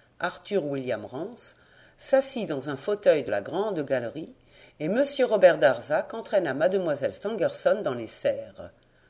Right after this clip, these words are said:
Je suivais toujours. Il faisait ce soir-là un temps très doux. Les portes sur le jardin étaient ouvertes. Mademoiselle Stangerson jeta un fichu léger sur ses épaules, et je vis bien que c'était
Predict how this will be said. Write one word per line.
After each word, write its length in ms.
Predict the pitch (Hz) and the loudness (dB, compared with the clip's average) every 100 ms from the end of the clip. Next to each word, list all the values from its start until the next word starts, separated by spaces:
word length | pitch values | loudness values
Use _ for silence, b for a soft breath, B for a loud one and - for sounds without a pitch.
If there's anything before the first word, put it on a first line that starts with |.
| b - | b -10
Je 160 | 139 | -6
suivais 540 | 185 - 156 147 185 240 | -6 -6 -8 0 0 0
toujours. 840 | - 156 123 117 107 104 101 - _ b b b b _ _ _ _ _ _ _ - | -4 -8 -8 -10 -12 -14 -20 -20 _ b b b b _ _ _ _ _ _ _ -6
Il 140 | 185 196 | -4 0
faisait 360 | 311 247 233 | 2 6 6
ce 180 | - 196 | 4 -2
soir-là 580 | - 165 151 165 190 - | 2 2 2 0 -2 -6
un 100 | 135 | -10
temps 200 | 131 196 | -6 -6
très 300 | 190 - 175 | -4 2 2
doux. 220 | 147 135 - _ _ b b b - | 2 -6 -10 _ _ b b b -14
Les 100 | 120 | 0
portes 380 | - 196 - 135 | 10 10 10 -6
sur 200 | - 123 | -6 -6
le 100 | 120 | -4
jardin 420 | 135 120 165 190 | -2 -2 -2 -2
étaient 360 | 156 180 180 151 | -2 -4 -6 -8
ouvertes. 500 | 113 110 - - 113 - b b b b | -6 -8 -10 -18 -18 -20 b b b b
Mademoiselle 580 | 113 120 123 127 127 139 | -6 -4 -2 -2 0 -2
Stangerson 720 | - 135 113 107 - 160 190 214 B B B 131 | -2 -6 -2 -4 0 0 0 -4 B B B -8
jeta 340 | 165 254 156 | -6 0 2
un 160 | 131 127 | 0 -4
fichu 460 | - 220 - 185 | -8 -8 -6 -4
léger 380 | 156 170 170 254 | -2 -2 -4 -6
sur 200 | - 156 | -6 -8
ses 260 | - 139 127 | -8 -8 -8
épaules, 540 | 127 135 131 170 202 b b b b | -8 -6 -6 -8 -12 b b b b
et 80 | 160 | 0
je 140 | 240 | 4
vis 200 | 277 254 | 4 2
bien 220 | 185 285 | -2 -4
que 140 | - 202 | -4 -4
c'était 360 | - 170 165 | -4 -4 -4